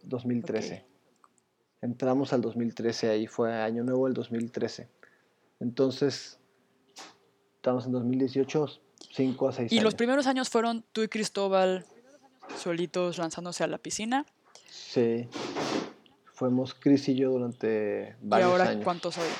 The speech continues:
Speaker 2: ¿Cuántos son?
Speaker 1: Ahora somos, está Chris y yo, que somos los socios, tratamos de estar un poquito en todo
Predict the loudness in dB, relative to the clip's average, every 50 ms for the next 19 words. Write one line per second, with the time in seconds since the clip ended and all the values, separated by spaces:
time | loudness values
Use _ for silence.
0 | -10 -14 -18 -20 _ -10 -8 -8 -8 -8 -8 -10 -12 -14 -20 _ -20 -20 _ -20
1 | -20 -20 -20 -20 -20 _ _ _ _ _ -20 -20 -20 -20 -20 -20 -20 _ _ _
2 | _ _ _ _ _ -20 -20 _ _ _ _ _ _ _ _ _ _ _ _ _
3 | _ _ _ _ -20 -20 -20 _ _ -2 2 4 6 6 4 2 2 0 0 2
4 | 2 0 -2 -4 -6 -12 -18 -20 -20 -20 -20 _ _ _ _ _ _ _ _ _
5 | _ _ _ _ _ -20 _ _ -20 -20 _ _ _ _ _ _ _ -20 -6 -2
6 | 0 2 4 4 4 4 2 -2 -8 _ _ _ 2 8 8 8 8 8 4 -2
7 | -2 0 2 8 8 10 8 8 6 0 -8 -6 -2 0 0 0 0 -2 0 2
8 | 2 2 4 4 4 4 4 0 -6 -16 -20 -20 -20 -20 -20 _ _ _ _ _
9 | 4 4 6 6 6 4 4 2 2 -2 -2 -4 0 0 2 2 2 0 -2 -4
10 | -4 -4 0 0 2 0 0 0 4 4 6 6 6 6 4 0 -4